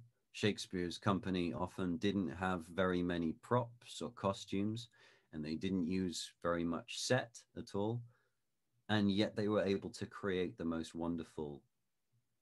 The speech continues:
pieces of art. So we felt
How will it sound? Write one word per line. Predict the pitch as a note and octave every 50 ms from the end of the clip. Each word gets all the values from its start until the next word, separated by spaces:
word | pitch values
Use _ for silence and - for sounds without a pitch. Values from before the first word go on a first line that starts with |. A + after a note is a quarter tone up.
| _ _ _ _ _ _ _ _ _ _ _ _
pieces | - A#2 G#2+ G2 - - D#2 C#2
of | E2 D#2 F2+
art. | F#2 F#2+ D#2 A#1+ A1+ - - - - _ _ _ _ _ _ _ _ _ _ _ _ _ _ _ _
So | - - - - G2 F2+ F2 E2+ E2+ E2 E2 D#2+ D#2+ D#2+ D#2+ D#2+
we | D#2+ D#2+ F2+ G2 G2+ G#2
felt | G#2 - - - - D#2 D2+ D#2 D2+ - - -